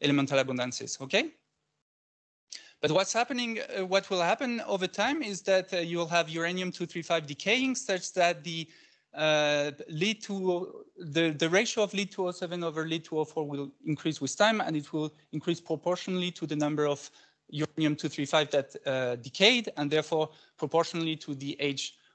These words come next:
of, uh, of, uh, of the rock. So after some time, this is what you will measure. And, uh, um, the, so this is what we call an isochron,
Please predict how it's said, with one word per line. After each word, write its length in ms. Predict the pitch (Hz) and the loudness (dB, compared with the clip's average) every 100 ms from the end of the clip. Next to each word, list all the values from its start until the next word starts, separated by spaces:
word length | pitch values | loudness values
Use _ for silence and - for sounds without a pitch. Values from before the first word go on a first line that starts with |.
| _ | _
of, 280 | 135 131 - | -2 0 0
uh, 420 | 135 123 120 117 - | 2 4 2 0 -2
of, 240 | 135 - | -6 -4
uh, 260 | 131 123 120 - | -2 -2 -2 -4
of 140 | 135 | -4
the 100 | 131 | 0
rock. 260 | 117 107 - - - - | 0 0 -8 -20 -20 2
So 140 | 165 | 8
after 240 | 160 165 170 | 8 8 2
some 260 | - 247 | 4 4
time, 240 | 247 220 208 | 4 4 2
this 220 | 196 202 | -4 -6
is 80 | 175 | -4
what 200 | 165 165 | -4 -4
you 60 | |
will 100 | 147 | -4
measure. 520 | 147 208 208 226 226 - _ _ _ _ _ _ _ _ | -2 -2 0 -2 -2 -8 _ _ _ _ _ _ _ _
And, 400 | - 156 160 160 | 0 4 4 4
uh, 140 | 156 151 - | 2 2 0
um, 680 | 156 151 143 143 143 135 135 - _ _ _ _ _ _ _ _ _ - - | 2 4 4 2 0 -4 -6 -14 _ _ _ _ _ _ _ _ _ -20 -16
the, 800 | 165 143 160 160 156 151 143 - - 160 - _ _ _ | -4 0 0 0 0 -2 -6 -12 -18 -20 -20 _ _ _
so 220 | - 165 | 2 4
this 200 | 156 196 | 4 2
is 140 | 208 180 | 0 2
what 180 | 180 190 | 0 0
we 60 | |
call 160 | 175 160 | -2 0
an 100 | 139 | 2
isochron, 720 | 196 214 214 - 208 202 196 | 2 0 -6 -2 -2 -2 -4